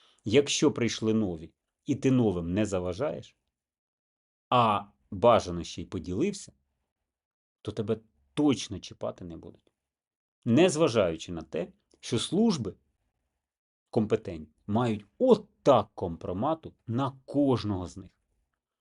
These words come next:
Але ж цим службам не дадуть можливості копати на цих всіх людей. Тому що все отак. Дуже міцно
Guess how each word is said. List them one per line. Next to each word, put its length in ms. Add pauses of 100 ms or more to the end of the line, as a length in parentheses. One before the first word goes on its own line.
Але 200
ж 100
цим 140
службам 480 (500)
не 140
дадуть 500 (840)
можливості 800 (380)
копати 500
на 80
цих 180
всіх 300
людей. 360 (440)
Тому 220
що 140
все 360 (760)
отак. 460 (840)
Дуже 580
міцно 460